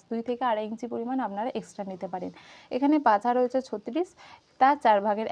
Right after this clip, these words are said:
এক ভাগ হচ্ছে নয়। নয়ের সাথে আপনারা দুই ইঞ্চ অথবা আড়াই ইঞ্চ অথবা তিন ইঞ্চ পর্যন্ত আপনারা লুজ দিতে পারেন। এখানে আমি নয়ের সাথে দুই ইঞ্চ পরিমাণ এক্সট্রা দিয়েছি, তাহলে আমরা এখানে নিয়ে নেব, এখান থেকে এই মাপটা হবে এগারো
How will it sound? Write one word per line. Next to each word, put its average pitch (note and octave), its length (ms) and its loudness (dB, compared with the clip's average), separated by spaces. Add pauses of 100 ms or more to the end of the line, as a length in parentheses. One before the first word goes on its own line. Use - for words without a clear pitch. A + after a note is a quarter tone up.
এক G3 80 0 (100)
ভাগ B3+ 140 6 (1080)
হচ্ছে A3+ 220 0 (180)
নয়। G#3 200 2 (380)
নয়ের A#3+ 280 4
সাথে C#4+ 160 6 (120)
আপনারা A3+ 240 2 (440)
দুই B3+ 160 6
ইঞ্চ D4+ 100 2 (120)
অথবা A3 180 0 (120)
আড়াই G#3 280 2
ইঞ্চ A#3+ 120 -6 (120)
অথবা B3 240 2 (260)
তিন A3+ 220 0
ইঞ্চ A#3 120 -4 (140)
পর্যন্ত A3 340 -6 (140)
আপনারা G#3 260 -2 (100)
লুজ A3 160 2 (100)
দিতে G3 200 -4
পারেন। F#3 200 -6 (460)
এখানে C4+ 300 -2
আমি D4+ 140 2 (100)
নয়ের A3 280 -4
সাথে A#3 180 -4 (100)
দুই A3+ 140 2
ইঞ্চ A3+ 100 -6 (100)
পরিমাণ A#3+ 360 -2
এক্সট্রা A3+ 340 -8
দিয়েছি, A#3+ 320 -2 (600)
তাহলে A3 260 4 (100)
আমরা A3 240 -2
এখানে A3+ 220 -6 (100)
নিয়ে A3 220 -4
নেব, G#3+ 140 0 (460)
এখান C4+ 240 2
থেকে D4 160 0 (100)
এই A3 140 -2
মাপটা G3+ 340 -2
হবে G#3+ 180 0 (560)
এগারো A3 260 8